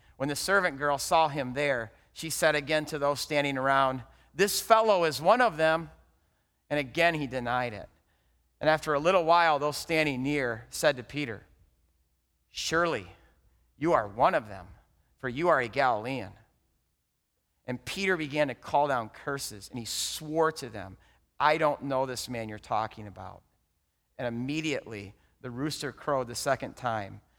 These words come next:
and Peter remembered the word Jesus had spoken to him, 'Before the rooster crows twice,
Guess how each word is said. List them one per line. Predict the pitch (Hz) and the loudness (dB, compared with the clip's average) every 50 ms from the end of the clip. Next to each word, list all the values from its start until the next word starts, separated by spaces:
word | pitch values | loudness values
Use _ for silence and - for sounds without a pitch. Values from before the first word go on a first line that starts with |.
| _ _ _ _ _ | _ _ _ _ _
and | 123 120 117 - | -10 -10 -10 -8
Peter | - 156 160 147 | -8 -6 -4 -2
remembered | 151 143 131 131 139 143 151 156 143 123 | -2 -2 -2 0 0 0 0 0 -2 -6
the | 127 120 | -8 -6
word | 117 127 139 135 127 113 | -4 -2 0 0 -2 -4
Jesus | 104 107 127 127 127 123 113 - | -8 -10 -10 -10 -10 -10 -10 -12
had | - 104 - | -12 -12 -14
spoken | - - - 123 120 123 - - 110 | -16 -8 -4 -4 -4 -4 -6 -8 -12
to | 101 101 | -10 -8
him, | 110 101 101 | -8 -8 -8
'Before | 101 107 - - 143 139 143 | -10 -12 -12 -6 -2 -2 -2
the | 135 117 107 | -2 -4 -6
rooster | 113 127 139 - - 123 107 | -8 -10 -10 -10 -10 -12 -14
crows | - - 127 117 107 101 | -10 -6 -6 -6 -6 -6
twice, | - - - - 120 113 110 101 90 90 - - - - | -12 -16 -10 -4 -2 0 0 0 -4 -8 -14 -16 -18 -20